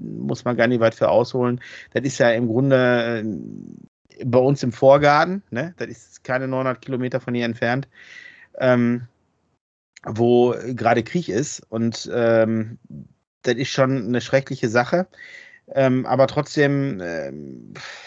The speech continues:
weiß ich nicht, also ich kann, ich, also ich, ich möchte und kann jetzt nicht meinen Humor dadurch auch noch verlieren. Mich tri-, mich trifft das wirklich, ähm, also mich beschäftigt diese ganze Geschichte,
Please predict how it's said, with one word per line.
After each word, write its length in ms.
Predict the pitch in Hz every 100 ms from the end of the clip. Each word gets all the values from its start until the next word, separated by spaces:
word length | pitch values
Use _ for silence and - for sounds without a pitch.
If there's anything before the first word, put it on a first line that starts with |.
| - - - -
weiß 440 | 85 104 127 139
ich 60 | 131
nicht, 160 | 120
also 140 | 110 131
ich 120 | 120
kann, 460 | 143 147 156 - -
ich, 300 | 139 143 -
also 180 | 120
ich, 340 | 123 117 - -
ich 120 | 127
möchte 400 | 127 175 - 151
und 100 | 139
kann 240 | - 139
jetzt 220 | 147 135 139
nicht 240 | 139 -
meinen 260 | 127 123 120
Humor 560 | 123 117 117 139 139 -
dadurch 320 | 123 123 -
auch 80 | 127
noch 160 | 120
verlieren. 460 | - 107 107 113 139 - - - _
Mich 220 | 135 -
tri-, 300 | - 147 156
mich 400 | 147 147 131 - - _ _ _
trifft 260 | - 175 -
das 160 | 156
wirklich, 460 | 135 151 143 - -
ähm, 480 | 135 131 123 123 120
also 140 | 120
mich 220 | 120 117 -
beschäftigt 540 | 127 110 170 - 175
diese 160 | 165 147
ganze 300 | 147 151 151
Geschichte, 540 | 135 - 139 143 139